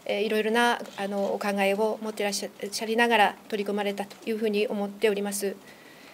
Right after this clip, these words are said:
まあ、個人の、まあ、意見はあるということではございますが、やはり法務大臣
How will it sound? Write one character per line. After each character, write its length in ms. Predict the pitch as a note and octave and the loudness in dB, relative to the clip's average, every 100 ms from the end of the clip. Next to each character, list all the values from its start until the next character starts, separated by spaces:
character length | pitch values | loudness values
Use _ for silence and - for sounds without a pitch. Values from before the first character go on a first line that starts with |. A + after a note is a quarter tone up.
| - - - | -20 -20 -8
ま 60 | B3+ | -4
あ、 20 | |
個 120 | D#4+ | -2
人 240 | D#4+ E4+ C#4+ | 0 4 8
の、 360 | B3+ A#3 A3 A3+ | 10 10 6 2
ま 100 | A#3 | 0
あ、 20 | |
意 120 | B3 | 4
見 280 | B3+ A#3 G#3+ | 4 4 4
は 300 | G3+ G3 - | 2 2 -2
あ 120 | - A#3 | -2 2
る 200 | G3+ - - | 2 -2 -2
と 80 | A3 | -2
い 60 | |
う 40 | A3 | 2
こ 100 | A3 | 4
と 80 | |
で 100 | G#3+ | 4
は 100 | G#3+ | 4
ご 100 | G3+ | 4
ざ 120 | A3+ B3+ | 6 8
い 80 | |
ま 120 | C4 C#4 | 8 4
す 120 | A3+ | 4
が、 220 | G#3 G3+ - - - - | 4 4 -2 -20 -8 -2
や 80 | |
は 120 | B3+ E4+ | 6 8
り 220 | A#3+ - - - - - - | 6 2 -8 -20 -20 -8 4
法 60 | |
務 120 | C4+ C#4 | 6 10
大 220 | D4 D4 | 10 10
臣 280 | A#3 G#3+ | 4 -2